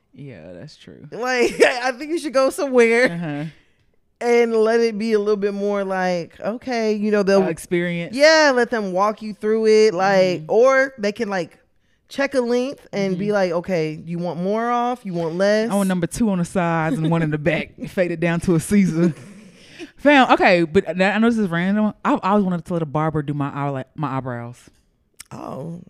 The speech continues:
Speaker 2: I don't, I don't see a
Speaker 1: I've
Speaker 2: problem.
Speaker 1: always wanted them, 'cause, you know, they be doing them clippers and stuff, or the, the blade. I've
Speaker 2: Mm-hmm.
Speaker 1: always wanted to go to a nigga and let him do my
Speaker 2: Yeah,
Speaker 1: eyebrows.
Speaker 2: you just let them do your eyebrows while you're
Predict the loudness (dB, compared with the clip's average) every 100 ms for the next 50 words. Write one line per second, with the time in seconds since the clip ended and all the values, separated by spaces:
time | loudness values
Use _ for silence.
0 | -20 -18 -16 -12 -12 -10 -10 -6 -6 -4
1 | 0 2 2 0 -6 -6 -6 -4 0 2
2 | 2 0 -2 -6 -6 -6 -4 -2 -4 -4
3 | -4 -4 0 2 2 -2 -6 -8 -12 -20
4 | _ -8 -4 -2 -2 -4 -4 -4 -4 -2
5 | -2 -2 0 0 0 -2 -2 -2 -2 -4
6 | -4 -4 -4 -6 -8 -8 -10 -4 -2 0
7 | -2 -4 -4 -2 -2 0 2 4 2 0
8 | 0 0 0 2